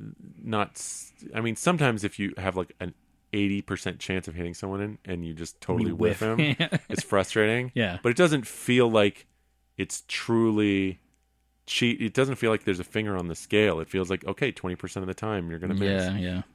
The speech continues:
Speaker 2: I, I, I liked it, and there was something about it that felt more tactile than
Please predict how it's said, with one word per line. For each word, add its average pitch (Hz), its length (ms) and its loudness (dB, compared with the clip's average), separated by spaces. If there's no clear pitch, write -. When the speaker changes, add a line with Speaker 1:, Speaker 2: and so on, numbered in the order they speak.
Speaker 2:
I, 120 220 2
I, 156 260 6
I 147 40 8
liked 110 280 4
it, 92 100 -2
and 104 80 0
there 117 80 2
was 107 100 -2
something 131 300 2
about 92 300 -2
it 85 140 -8
that 90 140 -6
felt - 380 -6
more 104 220 -4
tactile - 880 -4
than 90 580 -4